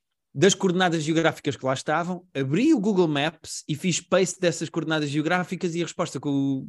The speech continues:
Google Maps tem para mim é, "Essa localização não existe."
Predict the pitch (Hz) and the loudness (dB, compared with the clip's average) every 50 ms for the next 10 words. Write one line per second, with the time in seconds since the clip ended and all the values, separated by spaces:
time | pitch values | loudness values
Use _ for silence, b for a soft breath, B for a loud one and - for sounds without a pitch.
0 | - 135 131 147 147 139 151 151 156 156 151 - - - 160 139 165 156 165 170 | -12 -8 -4 -4 -2 0 0 0 0 0 -2 -2 -2 -4 -2 0 0 0 0 0
1 | 170 165 165 175 190 208 - _ _ - B B B B _ _ _ _ _ _ | 2 2 2 2 2 0 -2 _ _ -20 B B B B _ _ _ _ _ _
2 | _ - 165 170 - 196 175 - 175 165 170 160 160 147 - 165 160 160 160 160 | _ -6 -6 -4 -4 -4 -4 -2 -2 -2 -2 -2 -4 -4 -4 -4 -4 -2 -4 -4
3 | 156 139 135 113 - - - | -4 -4 -6 -8 -10 -12 -20